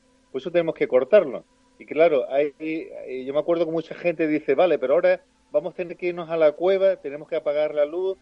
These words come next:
tenemos que apagar el aire acondicionado", es, eso es viajar hacia atrás en el tiempo, y resulta que no ha-, no hace falta tanto, sino simplemente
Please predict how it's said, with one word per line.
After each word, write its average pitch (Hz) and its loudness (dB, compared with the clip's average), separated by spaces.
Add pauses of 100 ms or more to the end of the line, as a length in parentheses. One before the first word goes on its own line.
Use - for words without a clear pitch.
tenemos 143 -16
que 156 -8
apagar 143 0
el 143 -6
aire 147 -2
acondicionado", 151 -8 (460)
es, 143 -4
eso 151 -4
es 143 0
viajar 139 0
hacia 143 0
atrás 143 2
en 147 -8
el 131 -6
tiempo, 180 -6 (420)
y 123 -10
resulta 151 0
que 160 -2
no 151 -2
ha-, 160 -2
no 151 0
hace 156 -2
falta 165 4
tanto, 175 -4
sino 131 -12
simplemente 156 -8